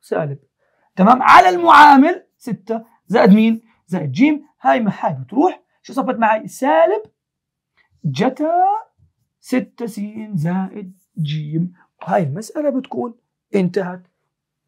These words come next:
بإذن الله. نشوف مع بعض أي خيار. قلنا وين، وين، وين، وين؟ سالب.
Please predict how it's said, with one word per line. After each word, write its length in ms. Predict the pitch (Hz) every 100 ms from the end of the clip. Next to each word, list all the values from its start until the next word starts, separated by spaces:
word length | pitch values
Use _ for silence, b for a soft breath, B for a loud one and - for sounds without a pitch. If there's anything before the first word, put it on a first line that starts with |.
| -
بإذن 340 | 165 247 208
الله. 260 | 233 147 - _ _ -
نشوف 180 | 202 196
مع 160 | 196
بعض 320 | 165 233 254 -
أي 80 | 220
خيار. 600 | 185 175 214 320 381 - _ _ _ _ _ _ _ _ _ _ _ _ _ _ _ _ _ _ _ _ _ _ _ _ _ _ _ _ _ _ _ _ _ _ _ _ _ -
قلنا 360 | 185 214 214 220
وين، 260 | 202 208
وين، 280 | 202 214 220
وين، 220 | 214 220
وين؟ 400 | 220 233 262 254 _
سالب. 920 | _ - 160 165 208 226 240 262 330